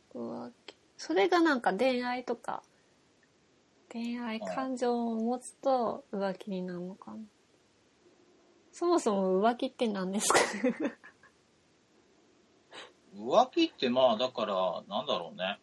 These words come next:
Speaker 1: どっからですかね。
Speaker 2: うーん。まあだから浮気の定義っていうと本命の、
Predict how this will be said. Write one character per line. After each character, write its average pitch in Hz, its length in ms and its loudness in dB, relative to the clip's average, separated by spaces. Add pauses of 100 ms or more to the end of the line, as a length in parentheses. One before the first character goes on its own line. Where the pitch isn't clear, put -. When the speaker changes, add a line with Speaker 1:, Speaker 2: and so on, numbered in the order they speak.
(1040)
Speaker 1:
ど 214 100 -6
っ 208 120 -18
か 202 160 -2
ら 175 260 -2
で 170 180 -8
す - 100 -20
か 175 180 -6
ね。 185 300 -8 (2250)
Speaker 2:
う 190 40 -14
ー 107 40 -8
ん。 117 1500 0 (460)
ま 220 200 10
あ - 40 10
だ 196 80 10
か 175 80 8
ら 135 60 4
浮 208 280 6
気 302 100 -4
の 330 140 8
定 349 240 8
義 220 120 4
っ 160 80 0
て 147 100 -6
い 135 60 -2
う - 20 -16
と 131 100 -2
本 160 260 -6
命 160 260 0
の、 160 340 4